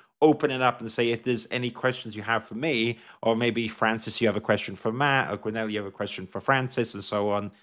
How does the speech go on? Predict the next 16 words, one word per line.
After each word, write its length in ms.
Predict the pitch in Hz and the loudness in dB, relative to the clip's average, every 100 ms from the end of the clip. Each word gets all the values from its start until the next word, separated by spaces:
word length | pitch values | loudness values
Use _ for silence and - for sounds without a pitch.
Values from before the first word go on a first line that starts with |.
| _ - | _ -12
Should 180 | - 123 | -4 0
we 120 | 131 | 4
open 340 | 139 131 135 | 4 4 -2
the 80 | 120 | -2
floor 380 | - 139 131 135 | 2 4 8 6
up 160 | - | 6
for 400 | - 113 113 107 - _ - | 2 4 4 4 -2 _ -6
the 80 | 110 | -2
next 280 | 117 110 - | -2 -4 -2
few 200 | 123 117 | -2 0
minutes 420 | 131 135 - - | 0 -2 -4 -6
and 120 | 110 | -2
any 240 | 107 107 | -2 -4
questions 760 | 101 - 120 - 113 107 104 - | -6 -6 -6 -4 -2 -2 -4 -2
or 140 | 78 | -2
thoughts? 720 | 90 - 120 104 - - - | -2 2 2 2 -4 -6 -6